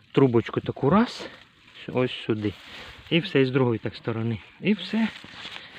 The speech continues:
І можна грузити більше. Тоді він ду-, більше витримуватиме. За М Т Бшки, за спортивні, гірні, хочу вам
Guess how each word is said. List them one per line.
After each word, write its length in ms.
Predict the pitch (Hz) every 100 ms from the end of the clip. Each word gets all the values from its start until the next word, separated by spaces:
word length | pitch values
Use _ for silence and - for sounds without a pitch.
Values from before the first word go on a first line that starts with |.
| - - - -
І 80 | 123
можна 300 | 151 180 165
грузити 440 | 131 123 123 -
більше. 540 | 117 123 107 104 - 107 - - - - - - - - - -
Тоді 200 | 104 131
він 340 | 147 123 110 113
ду-, 120 | 123 - -
більше 400 | 120 123 131 127
витримуватиме. 840 | 117 - 101 101 98 98 - 104 98 - - - - - - - - - - - - -
За 200 | 120 143
М 160 | 156
Т 160 | - 170
Бшки, 460 | 165 175 - 123 117
за 100 | 120
спортивні, 680 | - 131 170 165 139 127
гірні, 420 | 110 123 131 151
хочу 280 | 123 131 -
вам 220 | 120 113